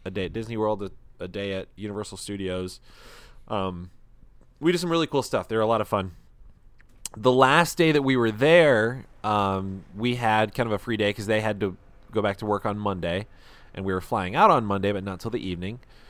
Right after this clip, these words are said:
So we spent, uh, like, the afternoon, the large portion of the afternoon in L A. And one of the things that I told Cecilia that I wanted to do is stop by a comic shop called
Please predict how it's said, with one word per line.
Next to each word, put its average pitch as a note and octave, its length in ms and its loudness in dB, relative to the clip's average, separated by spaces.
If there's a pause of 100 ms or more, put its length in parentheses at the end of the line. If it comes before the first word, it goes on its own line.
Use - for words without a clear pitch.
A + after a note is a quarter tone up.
(200)
So A#2 360 6
we B2+ 240 4
spent, - 800 -2 (160)
uh, G2 600 0 (520)
like, G#2 380 -2
the A2+ 160 -4
afternoon, G#2 680 -2
the G#2 120 -4
large A2 280 2
portion A#2 240 -4
of G2+ 40 -8
the G2+ 60 0
afternoon F2+ 460 -6
in E2+ 140 -10
L F#2+ 220 0
A. A#2+ 240 4 (800)
And A#2 240 -2
one C3+ 100 4
of C3 60 2
the B2+ 80 2
things B2 320 -4
that A#2 120 2
I G#2 160 2
told G#2+ 220 -6
Cecilia F#3+ 460 4
that A#2+ 80 2
I G#2 60 4
wanted F#2+ 240 -2
to F#2 60 -14
do F#2+ 200 -2
is F#2+ 100 -6
stop G#2 400 -4
by F2+ 400 0
a G#2 60 -8
comic D3+ 400 0
shop F#2+ 460 -6
called F2 520 -4